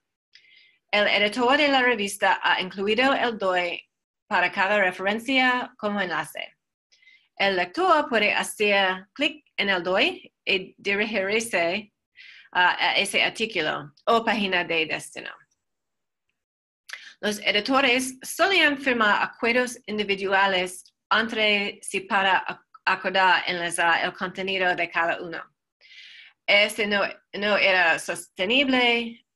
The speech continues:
a medida que crecía la publicación, por lo que Crossref se formó para proporcionar,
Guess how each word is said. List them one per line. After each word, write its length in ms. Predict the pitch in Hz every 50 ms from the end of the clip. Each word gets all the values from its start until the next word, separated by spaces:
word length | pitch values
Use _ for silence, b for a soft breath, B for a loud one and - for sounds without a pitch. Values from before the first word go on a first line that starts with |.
| _ -
a 80 | 175
medida 500 | 180 185 185 208 233 240 233 226 214 214
que 300 | 214 220 196 175 180 180
crecía 460 | - 185 202 208 208 - 220 196 190
la 100 | 175 170
publicación, 880 | 170 170 185 160 170 165 - 156 160 - - 170 170 151 143 131 - _ _ _ _ _ B B B B B B B _ -
por 140 | - 190 190
lo 120 | 214 226
que 540 | - 330 320 294 269 262 254 254 247 240 -
Crossref 400 | - - 220 214 214 - 202 185
se 160 | - - 165
formó 460 | - - 185 185 226 247 240 233 226 233
para 320 | 240 220 214 220 214 214
proporcionar, 1000 | - 208 196 - 254 262 254 277 285 269 233 202 190 196 190 190 196 208 202